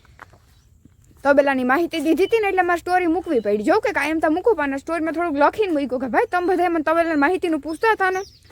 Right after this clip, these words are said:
તો જાવ ને જોઈ આવો તબેલાની માહિતી. હું કોઈને તબેલો કરવો હોય તો કામ લાગે, માહિતી દીધલ હોય તો આમ થોડુંક મગજમાં બેહે કે ભાઈ આ રીતના કરાય તબેલો, બરોબર?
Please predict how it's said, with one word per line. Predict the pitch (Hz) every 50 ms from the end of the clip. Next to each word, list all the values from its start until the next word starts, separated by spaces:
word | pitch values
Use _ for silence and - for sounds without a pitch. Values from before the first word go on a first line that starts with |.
| _ - - -
તો | - 226
જાવ | 262 285 269 285 349 392 415
ને | 370 277
જોઈ | 262 294 311 339
આવો | 359 381 415 403
તબેલાની | - 302 294 285 294 302 311 339 392
માહિતી. | 320 269 277 294 339 277 202 - 185 190 - _ _ _ - - - - _ _ _ -
હું | 403 440 453
કોઈને | - 339 339 339 330 339 330
તબેલો | 294 - 320 320 339 320 311 311
કરવો | 302 339 339 311
હોય | 294 285
તો | 285 415 415
કામ | - 453 453 440 320
લાગે, | 240 202 202 190 202
માહિતી | 208 240 269 285 233 - 214 220
દીધલ | 226 311 214 254 180 175
હોય | 190 202 202
તો | 196 - 277 349 320 285 233 _ - -
આમ | 285 311 311 285
થોડુંક | 330 359 349 349 294 -
મગજમાં | 294 339 381 359 392 311 330 320 311 285
બેહે | 330 330 240 240
કે | -
ભાઈ | 254 349 330
આ | 311 320 320 302
રીતના | 269 240 - 247 277 320
કરાય | - 285 262 240 180 170
તબેલો, | - 190 202 214 190 190 196
બરોબર? | 202 254 285 311 277 330 330